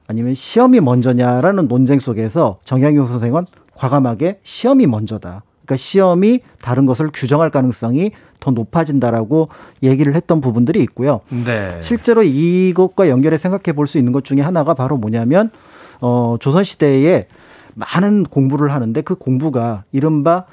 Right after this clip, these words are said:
Speaker 1: 사서 오경 중심의 공부로 제한이 됩니다.
Speaker 2: 그렇죠.
Speaker 1: 그러니까 공부의 깊이나 양이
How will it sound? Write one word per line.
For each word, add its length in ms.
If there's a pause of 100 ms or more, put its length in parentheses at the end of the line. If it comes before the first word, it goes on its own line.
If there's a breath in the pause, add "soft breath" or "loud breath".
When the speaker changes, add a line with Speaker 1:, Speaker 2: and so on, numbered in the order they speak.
(240 soft breath)
Speaker 1:
사서 560
오경 560
중심의 460
공부로 500
제한이 440
됩니다. 480
Speaker 2:
그렇죠. 560
Speaker 1:
그러니까 120 (100)
공부의 480
깊이나 720
양이 380